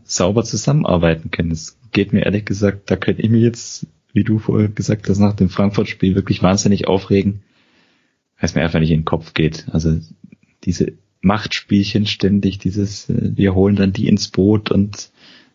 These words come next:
wissen aber, dass das dem, der Gegenseite nicht so ganz passt, äh,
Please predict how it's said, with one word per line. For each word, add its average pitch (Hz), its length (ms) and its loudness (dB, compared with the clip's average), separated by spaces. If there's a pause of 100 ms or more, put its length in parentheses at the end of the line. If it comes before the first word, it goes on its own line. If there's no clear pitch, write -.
(220)
wissen - 320 0
aber, 104 240 2
dass 101 180 0
das - 160 -6
dem, 110 460 -2
der 113 80 2
Gegenseite 107 580 2
nicht 107 160 0
so 110 120 0
ganz 107 260 2
passt, - 580 -6
äh, 107 220 -2